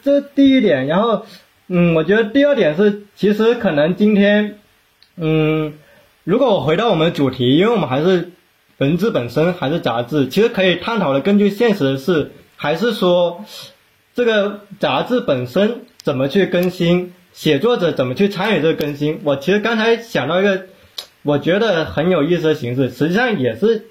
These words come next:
之前就实践过了，就是那种论辩的形式。但你会发现我们现在论辩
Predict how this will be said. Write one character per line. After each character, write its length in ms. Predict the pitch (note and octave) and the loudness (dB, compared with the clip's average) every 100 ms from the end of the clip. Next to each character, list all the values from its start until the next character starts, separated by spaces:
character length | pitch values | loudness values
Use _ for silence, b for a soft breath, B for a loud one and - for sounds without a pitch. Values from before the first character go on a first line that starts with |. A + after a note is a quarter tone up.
| - | -4
之 140 | G3 | -2
前 140 | E3+ | 0
就 100 | F3 | 0
实 180 | G3+ C#3 | -2 -2
践 180 | D3+ F#3 | -2 0
过 160 | G3 D3+ | 0 0
了， 100 | - | 0
就 160 | F#3 | -2
是 340 | F3+ E3+ B2+ - b b b b | 0 -2 -4 -10 b b b b
那 140 | G#3 A3 | -2 0
种 200 | C#3+ D#3+ | 0 2
论 240 | A3+ G3+ | 2 2
辩 180 | B3 A3+ | 2 2
的 100 | C#3 | 0
形 260 | - A#2+ | -4 -10
式。 320 | B2 D3 A#2 - - | -2 0 0 -4 -6
但 240 | A#3+ A#3 | -2 0
你 80 | C#3 | 2
会 180 | E3+ G#3 | 2 0
发 220 | G3 F#3+ | 0 -2
现 440 | F#3+ G#3 C#3+ D3 - _ _ D#3+ | 0 0 0 -4 -10 _ _ -4
我 100 | C3+ | 0
们 120 | D3 | 0
现 120 | A3 | 0
在 100 | A#3 | 0
论 300 | A3 B3 A3+ | 0 0 0
辩 360 | A3 A3+ E3 G3 | 2 2 0 -4